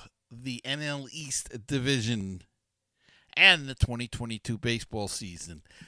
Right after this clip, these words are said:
The last two weeks especially proved that the Mets are not ready for primetime players. The easiest schedule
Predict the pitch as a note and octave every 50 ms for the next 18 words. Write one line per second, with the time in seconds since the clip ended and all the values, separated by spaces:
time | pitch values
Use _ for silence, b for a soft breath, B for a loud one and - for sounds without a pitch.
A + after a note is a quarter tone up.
0 | B B - - C3 B2+ C#3+ D#3+ E3 F3 F3 - - - - F#3+ F#3+ F3+ F3 F#3
1 | F#3 F3+ - - - F#3+ - - - - - - - - A3+ A#3+ A3 - - F3
2 | C#3+ A2+ F#2+ F2+ D#2+ D2+ - - _ _ _ _ _ _ _ _ _ _ _ _
3 | _ _ _ _ _ _ _ _ _ _ _ _ _ _ _ _ _ _ _ _
4 | _ _ _ _ _ _ _ _ - - A3+ A#3+ G3 C#3 A2+ A#2 - B2+ A#2+ A#2
5 | - - C3+ B2+ B2+ B2+ C3 C3+ C#3 C#3 C3+ - - - - _ _ _ - A2+
6 | A2+ A#2 A#2 A#2 A#2+ B2+ C3+ C#3+ D3 - - C#3 C#3 C3+ C3 C#3 C#3 - - D3
7 | B2+ - - B2+ B2 B2 B2+ C3 - C#3+ C3 B2+ C3 C3 - C#3+ C#3 C#3 C#3+ C#3
8 | A#2 F#2+ F2+ - - - - _ _ _ _ _ _ _ _ _ _ _ _ _
9 | _ _ _ _ _ _ _ _ _ _ _ _ _ _ _ _ _ _ _ _
10 | _ _ _ _ _ _ - B2+ C3 C3 B2+ B2 A#2 - _ - D3+ E3 F3+ G3+
11 | A3 G3+ E3 C3 C3 C#3 C3+ C3 B2+ C3 C3 A#2+ - - - - - E3+ G#3 G#3+
12 | D#3 D3+ C#3 A2 G2 G#2 G#2+ G#2 A2 C3 C#3+ C3